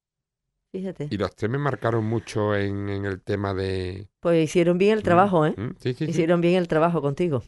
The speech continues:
Speaker 1: la
Speaker 2: Y
Speaker 1: verdad
Speaker 2: ya
Speaker 1: que
Speaker 2: te
Speaker 1: sí.
Speaker 2: digo que a mí la poesía no me, no me, no me cuesta porque no tengo que estar
Speaker 1: Mm,
Speaker 2: pensándola,
Speaker 1: pensándola.
Speaker 2: sino que yo la, la, la tengo en la cabeza
Speaker 1: Y ya
Speaker 2: y la
Speaker 1: sale.
Speaker 2: transcribo.
Speaker 1: Y ya
Speaker 2: Entonces,
Speaker 1: sale.
Speaker 2: claro, oye, hay veces que lo pule. Si
Speaker 1: Sí.
Speaker 2: quieres,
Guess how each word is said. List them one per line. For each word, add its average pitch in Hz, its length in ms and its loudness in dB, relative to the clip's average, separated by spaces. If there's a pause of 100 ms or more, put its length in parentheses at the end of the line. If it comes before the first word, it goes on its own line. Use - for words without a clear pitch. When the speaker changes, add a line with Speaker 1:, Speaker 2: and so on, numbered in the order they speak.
(100)
Speaker 1:
la 143 140 -2
Speaker 2:
Y - 20 2
Speaker 1:
verdad 131 220 2
Speaker 2:
ya - 40 0
Speaker 1:
que 170 80 0
Speaker 2:
te 127 60 2
Speaker 1:
sí. 139 60 0
Speaker 2:
digo 135 180 2
que 110 80 -4
a 104 40 0
mí 110 200 -2 (200)
la 117 340 -2
poesía 113 500 -4
no 143 260 -6
me, 135 220 -6
no 113 180 -8
me, 131 280 -6
no 110 280 -6
me 135 140 -2
cuesta 151 360 -4
porque 156 260 -4
no 123 120 -4
tengo 135 260 -6
que 131 100 -8
estar 131 360 -6 (280)
Speaker 1:
Mm, 190 60 -8
Speaker 2:
pensándola, 175 460 2
Speaker 1:
pensándola. 185 720 2
Speaker 2:
sino 107 240 -2
que 101 120 -2
yo 117 380 0
la, 98 400 -8
la, 95 460 -8
la 90 160 -8
tengo 127 240 -2
en 139 60 -2
la 143 80 -2
cabeza 170 460 -4 (140)
Speaker 1:
Y 180 140 -4
ya 160 200 -2
Speaker 2:
y 120 60 -4
la 117 60 2
Speaker 1:
sale. 110 120 0
Speaker 2:
transcribo. 104 460 -4 (160)
Speaker 1:
Y 165 60 -10
ya 165 80 -6
Speaker 2:
Entonces, 120 180 -6
Speaker 1:
sale. 135 260 -14 (460)
Speaker 2:
claro, 107 260 -10 (380)
oye, 120 260 -6 (220)
hay 92 260 -4
veces 98 320 -8
que 110 140 -4
lo 95 120 -4
pule. 98 320 0 (240)
Si - 180 0
Speaker 1:
Sí. 185 100 4
Speaker 2:
quieres, 113 300 4